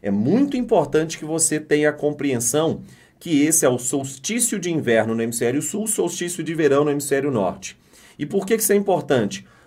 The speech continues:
O zênite, o momento do ano em que a radiação solar se encontra perpendicular na superfície terrestre,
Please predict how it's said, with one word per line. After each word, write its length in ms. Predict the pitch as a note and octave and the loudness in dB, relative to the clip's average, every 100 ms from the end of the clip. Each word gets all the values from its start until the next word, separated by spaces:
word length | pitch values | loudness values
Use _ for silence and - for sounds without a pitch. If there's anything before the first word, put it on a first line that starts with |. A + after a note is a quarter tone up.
| - | -6
O 100 | D#3 | -2
zênite, 640 | B2 E3+ G3+ C3+ G2+ - - - - | 2 6 6 6 0 -8 -12 -20 -6
o 60 | |
momento 420 | A2+ B2+ F#3 A3+ G3 | 2 6 6 6 2
do 140 | F3 | 4
ano 160 | C3 A#2+ | 4 4
em 40 | |
que 80 | B2+ | 2
a 40 | |
radiação 480 | B2+ B2+ C3 B2 D#3 | 2 2 2 0 -4
solar 300 | - B2 A#2+ | 0 4 4
se 120 | A#2+ | 2
encontra 340 | C3+ C3 C3 B2+ | -2 -2 0 2
perpendicular 720 | F#3 G3 F#3 D#3 C#3+ B2+ A#2+ | 4 4 2 -2 4 4 4
na 80 | B2 | 0
superfície 640 | C#3 C3 G#2 A2 G#2+ C#3+ | -4 -4 -4 -2 -4 0
terrestre, 760 | E3+ A#2+ A#2 A#2+ D#3+ G3+ G#3+ | 2 4 4 2 2 0 0